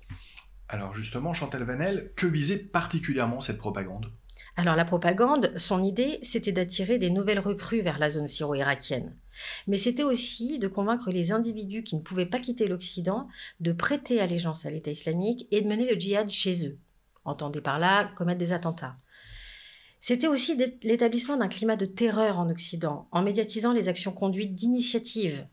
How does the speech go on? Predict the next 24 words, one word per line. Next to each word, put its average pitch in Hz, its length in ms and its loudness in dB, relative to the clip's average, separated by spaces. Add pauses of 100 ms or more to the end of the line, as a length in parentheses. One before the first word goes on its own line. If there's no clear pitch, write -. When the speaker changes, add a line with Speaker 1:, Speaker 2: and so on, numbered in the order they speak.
(140)
Speaker 2:
au 180 80 2
nom 175 140 4
de 165 80 2
l'État 156 200 0
islamique. 139 640 -4 (880)
D'ailleurs, 196 280 6
les 180 100 4
différents 175 440 2
aspects 180 280 2
de 196 60 2
la 165 80 4
vie 165 160 -2
quotidienne 175 800 2 (100)
étaient 196 240 0
contrôlés. 175 560 -2 (440)
Éducation, 170 680 0 (120)
services 156 440 -2
publics, 147 540 -6 (160)
ressources 170 360 0
stratégiques, 175 720 -4 (120)
prédication, 170 720 0
santé, 185 480 -2
finances, 170 500 -2
justice. - 680 -4